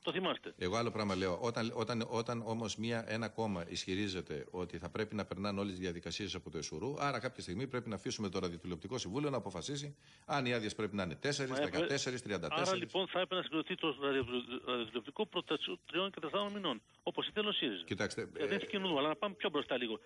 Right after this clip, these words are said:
Speaker 1: την
Speaker 2: ναι.
Speaker 1: κουβέντα.
Speaker 2: Γι' αυτό λέω. Εγώ λέω, εγώ θέλω να σου πω το εξής.
Speaker 1: Κανένα, κανένα δικαστήριο δεν κρίνει ότι είναι ένας νόμος αντισυνταγματικός.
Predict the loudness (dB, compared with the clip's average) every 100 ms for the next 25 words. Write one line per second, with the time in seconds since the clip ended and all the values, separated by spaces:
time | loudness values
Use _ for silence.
0 | -16 -10 -4 0 0 0 -6 -14 _ _
1 | _ -8 -2 0 0 -2 -10 _ -2 2
2 | 4 4 2 2 0 0 0 0 2 0
3 | 0 2 4 2 4 2 2 -4 -16 _
4 | _ -2 0 2 2 2 0 0 0 2
5 | 4 2 2 0 2 2 2 0 0 0
6 | 0 -2 -2 -2 -2 -4 -2 -2 -2 -10
7 | -4 -4 -4 -8 -6 -8